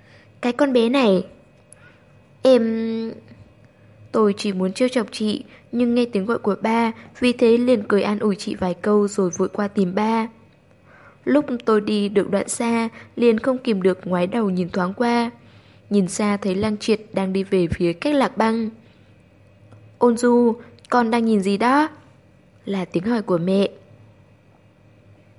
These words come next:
Tôi quay lại thè lưỡi, rồi lại cười một cách bẽn lẽn khi nhìn thấy một cặp vợ chồng trung niên đi cùng một anh con trai diện mạo trông rất tinh tế, nhìn qua đã thấy nề nếp ra ráo.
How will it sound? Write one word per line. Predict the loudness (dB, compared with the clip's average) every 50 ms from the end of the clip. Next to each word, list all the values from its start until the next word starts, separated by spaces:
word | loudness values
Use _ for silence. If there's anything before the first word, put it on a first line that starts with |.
| _ _ _ _ 0
Tôi | 2 4 4 4 2 2
quay | -2 -4 -2
lại | 0 0 0 0 -2 -2
thè | -2 0 2
lưỡi, | 2 2 2 2 2 2 0 -2 -8 -16 -20 -20 -12
rồi | -4 2 2 4 4 4
lại | 2 0 -2 -2
cười | 0 0 2 2
một | 0 -2 -4
cách | -8 -6 -4
bẽn | -4 -6 -4
lẽn | -4 -4 -4 -4 -4 -6 -10 -12 -10
khi | -6 -4
nhìn | -2 -2 -2 -2 -2
thấy | -2 -4 -2
một | -2 -4 -6 -4
cặp | -4 -6 -4 -4
vợ | -4 -4 -4 -4
chồng | -4 -4 -4 -4 -4 -6
trung | -6 -4 -2 -2
niên | 0 0 0 0 0 -4 -6 -12 -20 -20 -18 -6 -2
đi | -2 -2
cùng | 0 0 0 0
một | 0 -2 -2
anh | -2 -4 -4 -4 -4
con | -4 -4 -4 -4 -4
trai | -6 -4 -4 -2 -2 -2
diện | -2 -2 -2 -2 -2
mạo | -2 -2 -2 -4 -4
trông | -4 -6 -6 -4 -4
rất | -4 -4 -4 -2
tinh | -2 -2 -2 -2 0
tế, | 0 2 2 2 0 0 -4 -8 -14 -20 -20 -14 -6 -4
nhìn | -2 -2 0 0
qua | 0 0 0 0
đã | -2 -6 -6 -4
thấy | -4 -4 -2 -2
nề | -2 0 0 2
nếp | 2 2 0 0 -2
ra | -2 -4 -4
ráo. | -2 -2 -2 0 2 2 2 0 0